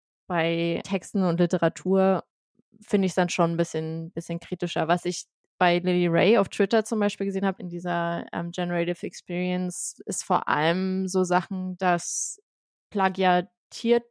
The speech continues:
wird von, von der A I, ohne dass halt angegeben wird, wo es herkommt. Also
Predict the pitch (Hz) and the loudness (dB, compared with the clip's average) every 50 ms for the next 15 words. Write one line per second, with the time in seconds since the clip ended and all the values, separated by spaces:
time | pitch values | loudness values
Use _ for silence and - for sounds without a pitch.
0 | _ _ 233 208 214 240 262 285 - - - - _ _ - - 196 202 208 214 | _ _ -10 -2 0 2 2 2 0 -6 -14 -20 _ _ -4 0 0 2 2 2
1 | 220 220 - _ _ _ _ _ _ _ _ _ _ - 202 202 202 208 - - | 0 -2 -6 _ _ _ _ _ _ _ _ _ _ 0 0 2 2 2 2 2
2 | - 190 - - 175 185 185 - - _ - 214 202 220 226 220 208 190 180 180 | 2 2 4 4 4 4 2 0 -2 _ 2 4 6 6 6 6 4 4 2 0
3 | - - - 180 180 - - 185 170 - - 170 180 185 175 170 175 175 170 175 | -2 0 0 0 0 2 0 -2 0 0 -2 -2 -2 -2 -2 -2 -2 -2 0 -2
4 | 175 160 160 170 165 170 - - 175 170 165 - - - - 208 190 - _ _ | -2 -2 -2 -2 -2 -2 -2 -2 -2 -4 -4 -4 -6 -10 -10 -10 -14 -20 _ _
5 | _ _ _ _ _ _ _ _ _ _ _ _ _ _ _ _ _ _ _ - | _ _ _ _ _ _ _ _ _ _ _ _ _ _ _ _ _ _ _ -4
6 | 185 180 170 165 170 170 170 170 170 175 | -4 -2 0 0 2 2 2 2 2 0